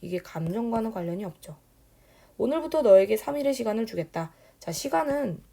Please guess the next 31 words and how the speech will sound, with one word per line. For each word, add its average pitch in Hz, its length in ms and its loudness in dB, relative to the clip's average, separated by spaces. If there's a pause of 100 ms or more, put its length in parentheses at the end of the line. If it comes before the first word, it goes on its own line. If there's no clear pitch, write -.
(120)
넘기는 220 520 0
대상이 185 360 -4
아닙니다. 160 460 -6
그 - 100 -10
시간을 277 380 -4
누린다 196 560 -4
이런 175 240 -6
뜻이죠. 180 420 -10 (840)
너에게 226 280 6
중요한 214 340 -2
임무를 226 340 0
주겠다. 190 520 -4
역할을 247 540 0
하게 226 200 0
하다는 180 340 -2
거지 254 400 -2
감정 190 380 -6
겪게 190 260 -6
하다는 180 340 -6
아니고요. 175 380 -10 (880)
여행은 269 320 6
우리에게 214 320 -2
기쁨을 226 420 -4
준다. 180 420 -4 (840)
뭐 190 140 -2
이건 240 240 2
어떤 185 240 -2
물건을 262 440 0
주는 180 200 -4
게 214 80 -4
아니잖아요. 180 540 -6